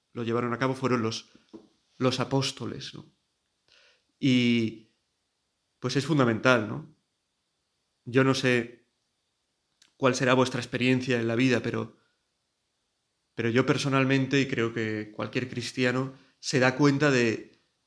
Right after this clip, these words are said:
de cuánto debe a la fuerza de la Eucaristía en su vida, ¿no? Cuánto debe a recibir a Cristo en su alma en gracia, ¿no?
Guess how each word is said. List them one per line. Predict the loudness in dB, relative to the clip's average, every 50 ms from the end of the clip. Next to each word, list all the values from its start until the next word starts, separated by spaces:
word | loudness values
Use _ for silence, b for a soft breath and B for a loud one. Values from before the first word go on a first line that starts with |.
| _ _ _
de | -6 -4 -4 0
cuánto | 0 0 2 2 2 2 4
debe | 4 4 4 4 4 2
a | 2
la | 0 -2
fuerza | -4 -6 -4 -2 -2 -2 -4 -6 -6 -4 -4 -4 -4 -6 -8 -10 -16 _ _ _ _ _ -8
de | -6 -4 -2
la | -2
Eucaristía | -2 -2 -4 -4 -4 -6 -6 -4 -2 0 0 0
en | 0
su | -2 -6 -8
vida, | -6 -6 -6 -6 -8 -10 -12
¿no? | -18 -20 -20 _ _ _ _ _ _ _ _ _ _ _ _ _ _ _ _ _ _ _ _ _ _ _ _ _ _ _ _ _
Cuánto | -4 -2 -2 0 0 2 2
debe | 4 4 6 6
a | 4 4 2 -2 -8 -20 _ _ _ _ _ _ _ _ _ _ _ _ _ -12
recibir | -10 -10 -8 -8 -8 -4 -2 0 0 0
a | 0 -2 -2
Cristo | -4 -4 -4 -4 -4 -6 -6 -4 -2 0 0 0 -2 -2 -6 -14 _ _ _ _ _ _ _
en | -12 -12 -10
su | -8 -6 -4
alma | -4 -2 -4
en | -2 0 2
gracia, | 4 4 2 2 -2 -4 -4 -4
¿no? | -6 -8 -10 -12 -14 -18